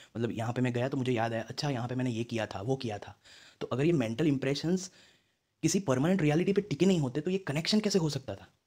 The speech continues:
अगर इनका अस्तित्व होता ही नहीं बिल्कुल? तो यहाँ पे वो खंडन कर रहे हैं। ये देखो, कितने लॉजिक से खंडन किया। If the alaya vijnana is said to be something permanent, then that would go counter to the doctrine of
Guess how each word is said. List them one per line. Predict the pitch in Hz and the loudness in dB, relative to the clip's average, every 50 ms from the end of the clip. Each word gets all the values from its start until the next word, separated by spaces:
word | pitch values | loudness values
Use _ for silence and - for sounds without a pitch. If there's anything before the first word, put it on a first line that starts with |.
| - | -4
अगर | 113 123 135 | 0 2 2
इनका | 135 131 139 151 | 2 2 0 -2
अस्तित्व | 131 - - 143 - 151 | -2 -2 -4 -2 -2 0
होता | 127 127 - 147 | -2 0 0 2
ही | 143 160 | 4 4
नहीं | 156 143 131 | 4 4 2
बिल्कुल? | 120 110 - - 104 - _ _ _ _ _ _ _ _ _ _ _ _ _ _ - | 2 -4 -6 -8 -12 -14 _ _ _ _ _ _ _ _ _ _ _ _ _ _ -8
तो | - | -6
यहाँ | 107 107 113 127 131 | -6 -2 -2 -2 0
पे | 131 135 | 2 2
वो | 131 135 | 0 0
खंडन | 139 - 123 123 123 127 | 0 0 0 0 2 0
कर | 127 123 113 | 0 -2 -2
रहे | 117 117 | -2 0
हैं। | 113 | 0
ये | 117 | 0
देखो, | 117 120 120 | -2 -2 -4
कितने | - 131 - - 143 143 | -4 -4 0 4 4 4
लॉजिक | 131 120 123 - 127 - | 6 4 2 0 -4 -4
से | - 123 | -4 -4
खंडन | - 120 120 117 113 | -4 -2 -2 -2 -4
किया। | 110 104 101 - - - - - 123 | -4 -6 -8 -10 -16 -10 0 0 0
If | 123 | 2
the | 131 147 151 - - | 4 2 2 4 4
alaya | 123 120 123 139 143 131 | 2 4 4 4 4 4
vijnana | 117 127 127 127 135 139 156 | 2 2 2 2 2 0 0
is | 151 - 135 | 0 0 -2
said | 123 123 - | -2 -2 -2
to | 131 143 | -2 -4
be | 139 - | -2 -2
something | 127 120 113 - 143 151 - - - - _ - 117 | -2 -2 0 0 -2 -2 -2 -4 -16 -14 _ 0 0
permanent, | 117 117 120 135 147 139 135 | 2 2 2 0 0 0 -2
then | 127 127 120 | -2 -2 -2
that | 117 117 - - _ _ _ _ - 113 117 | -4 -6 -6 -10 _ _ _ _ -10 -2 2
would | 123 123 - - | 2 2 2 0
go | - 131 123 123 131 131 131 - | -6 -4 0 2 0 0 0 -2
counter | 117 120 120 120 151 | -2 -2 0 0 0
to | 151 143 | 2 2
the | 131 131 | 0 0
doctrine | 127 110 - - - 120 117 123 | 0 -2 -4 -4 -4 -2 0 2
of | 143 220 | 2 2